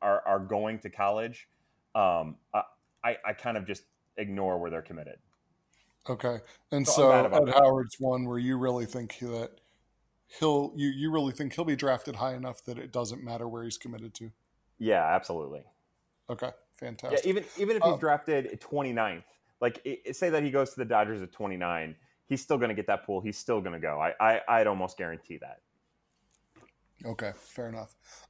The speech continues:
Speaker 2: Um, okay, so similarly, talking about first round picks here, um, the Cardinals, if I remember correctly, when they picked Dylan Carlson back in twenty sixteen,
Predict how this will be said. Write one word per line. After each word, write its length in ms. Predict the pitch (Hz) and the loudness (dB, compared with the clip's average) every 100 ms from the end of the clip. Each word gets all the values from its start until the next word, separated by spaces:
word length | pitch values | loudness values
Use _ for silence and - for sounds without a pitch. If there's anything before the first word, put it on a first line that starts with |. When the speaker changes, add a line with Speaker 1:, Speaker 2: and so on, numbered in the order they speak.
| - | 6
Speaker 2:
Um, 460 | 151 143 123 - - - | 8 8 4 -6 -16 0
okay, 200 | 156 147 | 2 4
so 220 | 123 170 143 | 4 4 6
similarly, 760 | - 214 220 180 151 131 127 | 8 6 4 0 0 0 -2
talking 280 | - 156 143 | 0 -2 0
about 240 | 147 131 | -2 -2
first 260 | 151 139 - | -2 -2 -2
round 240 | 131 120 | -4 -4
picks 300 | - 127 - | -6 -6 -6
here, 300 | - 117 117 - - _ _ - | -6 -6 -8 -12 -20 _ _ 0
um, 440 | 131 127 120 110 - _ _ _ - 104 _ | 4 4 2 -6 -16 _ _ _ -20 -20 _
the 80 | - | -6
Cardinals, 760 | - 185 214 202 202 190 170 165 | 0 2 2 0 -2 -2 -4 -8
if 160 | 156 | 0
I 80 | 214 | 2
remember 400 | 254 170 135 139 | 2 2 -2 -2
correctly, 340 | - 127 113 127 | -4 -4 -4 -4
when 160 | 139 | -4
they 120 | 180 | -4
picked 400 | 151 208 - - | -4 -6 -6 -8
Dylan 280 | - 143 156 | -4 -2 -2
Carlson 420 | - 127 143 151 | -2 -2 0 -2
back 200 | 139 139 | -2 -4
in 100 | 131 | -6
twenty 280 | 123 - 139 | -10 -8 -6
sixteen, 720 | 123 113 - - - 117 110 | -4 -4 -8 -12 -10 -10 -10